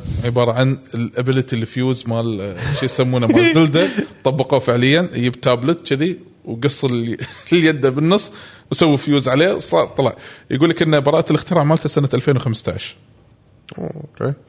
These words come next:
Speaker 1: قديم. إنزين، بس أنا عندي مشكلة فيه.
Speaker 3: لحظة، لحظة، متى نزل الويو؟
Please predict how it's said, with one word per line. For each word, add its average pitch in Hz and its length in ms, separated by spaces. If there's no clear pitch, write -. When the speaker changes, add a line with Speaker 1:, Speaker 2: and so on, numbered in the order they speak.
Speaker 1:
قديم. 135 320
إنزين، 143 300
بس 156 340
أنا 233 300
عندي 196 300
مشكلة 160 400
فيه. 98 140
Speaker 3:
لحظة، 127 260
لحظة، 120 200
متى 143 280
نزل 151 260
الويو؟ 135 440